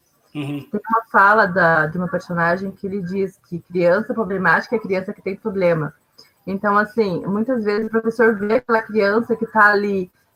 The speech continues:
Speaker 2: dando problema na sala de aula, mas não faz uma investigação do porquê que ele tá dando problema. Muitas vezes a criança é revoltada porque passa por uma situação em casa, frustrado, vê o pai batendo na mãe,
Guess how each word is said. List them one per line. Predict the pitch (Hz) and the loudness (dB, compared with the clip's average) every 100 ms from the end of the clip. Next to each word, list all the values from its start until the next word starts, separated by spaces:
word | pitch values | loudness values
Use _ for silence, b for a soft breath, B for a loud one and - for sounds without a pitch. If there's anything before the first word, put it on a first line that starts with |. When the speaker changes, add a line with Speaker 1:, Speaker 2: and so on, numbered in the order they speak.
| - | 0
Speaker 2:
dando | 190 220 | 2 2
problema | 226 214 208 | 2 0 2
na | 214 208 | 0 0
sala | 202 190 | 2 2
de | 190 | 2
aula, | 196 214 220 | 4 6 6
mas | 220 214 | 4 2
não | 220 226 226 240 - | 2 2 4 2 -2
faz | - 202 220 | 2 4 4
uma | 233 233 | 4 2
investigação | 226 233 247 226 233 | 0 -2 -2 0 -2
do | 214 226 | 0 0
porquê | 226 247 240 - 254 277 - | 0 -4 -4 0 2 2 -4
que | |
ele | 220 208 _ | -8 -8 _
tá | 208 196 196 | 2 2 0
dando | 180 196 | -2 -2
problema. | 185 185 185 160 156 - B B _ | -4 -4 2 2 2 -8 B B _
Muitas | 214 247 220 | 0 2 4
vezes | 220 220 | 2 2
a | |
criança | 220 214 208 | 0 -4 0
é | 220 | 0
revoltada | 208 214 220 214 247 | 0 0 4 4 2
porque | - - | -6 -10
passa | 254 220 226 | 0 2 2
por | 220 | -4
uma | 208 208 | -6 -6
situação | - 202 - 202 | -6 -14 -8 -8
em | 208 | -2
casa, | 214 202 202 185 180 | 2 4 2 -2 -8
frustrado, | 180 _ 202 185 185 175 | -16 _ 2 4 4 0
vê | 175 | -2
o | 185 | -4
pai | 185 190 | -2 0
batendo | 180 185 185 | 0 -2 -6
na | 175 | -4
mãe, | 165 170 196 196 | -2 0 0 -2